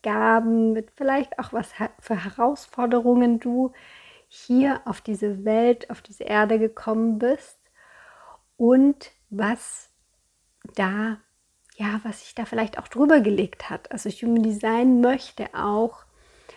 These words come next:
sozusagen die ganzen Konditionierungen, die sich über die Zeit,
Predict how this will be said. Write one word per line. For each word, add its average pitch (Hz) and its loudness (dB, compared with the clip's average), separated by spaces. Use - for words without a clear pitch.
sozusagen 220 -4
die 214 -2
ganzen 214 -6
Konditionierungen, 233 0
die 269 2
sich 262 -6
über 226 -2
die 220 -6
Zeit, 226 -4